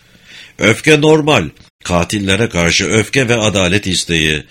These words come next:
Bu konuları zamana yayarak halletmeye çalışacağız." "Beni endişelendiren tam da bu ya." Baze'in göz pınarlarında biriken gözyaşlarını fark etti.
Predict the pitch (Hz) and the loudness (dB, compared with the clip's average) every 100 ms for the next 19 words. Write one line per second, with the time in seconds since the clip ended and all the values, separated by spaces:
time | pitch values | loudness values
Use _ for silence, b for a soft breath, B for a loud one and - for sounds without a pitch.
0 | B B 113 175 170 147 98 82 95 104 | B B 0 2 2 0 0 0 0 0
1 | 113 120 135 156 135 135 135 143 117 120 | 0 0 0 0 2 2 2 0 0 0
2 | 123 123 127 143 143 135 101 104 87 87 | -2 -2 0 2 0 -2 -2 0 0 0
3 | 82 80 - _ b b b b b b | -2 -4 -10 _ b b b b b b
4 | b 147 190 160 170 165 160 160 165 156 | b 0 2 2 0 0 0 0 0 0
5 | 151 151 123 - 170 156 147 123 165 135 | 0 0 0 -2 -2 0 -2 0 2 2
6 | 117 117 _ _ _ B B B B B | 0 -6 _ _ _ B B B B B
7 | B 139 165 170 190 175 170 165 - 117 | B 2 4 4 2 2 2 2 -2 -2
8 | 113 98 98 87 107 87 80 80 92 95 | 0 0 -2 0 -2 0 -2 -2 -2 -2
9 | 120 131 120 127 - 123 104 117 98 92 | -2 -2 0 -2 -2 -2 0 -2 -2 -2
10 | 90 87 87 - 80 80 | -2 -2 -4 -2 -4 -4